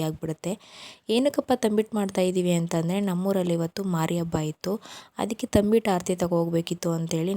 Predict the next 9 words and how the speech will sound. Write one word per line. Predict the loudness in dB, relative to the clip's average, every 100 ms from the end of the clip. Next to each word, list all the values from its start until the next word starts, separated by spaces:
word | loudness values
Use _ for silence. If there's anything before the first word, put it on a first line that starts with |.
| -2
ನಾವು | -2 -2 -2
ಈ | -2
ಥರ | -4 -4
ತಂಬಿಟ್ಟನ್ನ | -4 -2 -6 -4 -4
ರೆಡಿ | -2 -2 -2
ಮಾಡಿ | -2 -2 -4 -4
ಇಟ್ಕೊಂಡ್ವಿ. | -6 -4 -4 -2 -2 -4 _ _ _ _ _ _ _ _ _ _ _ -4 2
ನಮ್ಮೂರಲ್ಲಿ | 4 4 4 4 4 4 4
ಇದನ್ನು | 2 0